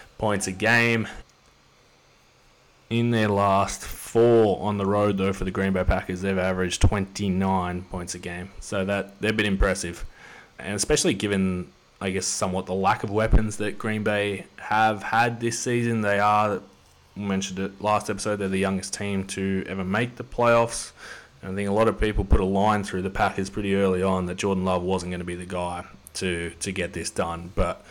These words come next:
their young guys in Jayden Reed, again, Jordan Love, Aaron Jones has come in back to full health, playing some good footy of late as well. I think they'll be hoping to get A J Dillon back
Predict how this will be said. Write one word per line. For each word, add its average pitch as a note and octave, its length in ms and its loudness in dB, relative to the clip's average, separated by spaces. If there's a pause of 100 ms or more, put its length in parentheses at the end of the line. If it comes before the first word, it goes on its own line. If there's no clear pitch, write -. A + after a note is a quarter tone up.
(440)
their G#2+ 160 4
young G#2 280 4
guys G2+ 300 4
in G2 120 2
Jayden F#2+ 380 2
Reed, F#2+ 460 0 (400)
again, F2+ 400 -8
Jordan F2+ 320 -4
Love, F2+ 500 -4
Aaron F#2+ 300 0
Jones F#2 300 0
has F2 120 -8
come F#2+ 200 -4
in F2+ 380 -4 (140)
back F#2+ 280 0
to F#2 100 -6
full F#2 260 0
health, F#2 340 0
playing F#2+ 280 -2
some F2+ 160 -4
good F2+ 180 -4
footy F#2 280 -2
of F2+ 120 -6
late F2+ 280 -2 (500)
as F2+ 160 -2
well. F#2+ 380 4 (200)
I G2 60 -4
think A2+ 160 -2
they'll G2 80 2
be F#2 100 0
hoping B2+ 320 6
to C3 80 2
get B2+ 140 4
A B2+ 100 4
J B2+ 160 4
Dillon C3 320 2
back B2+ 320 2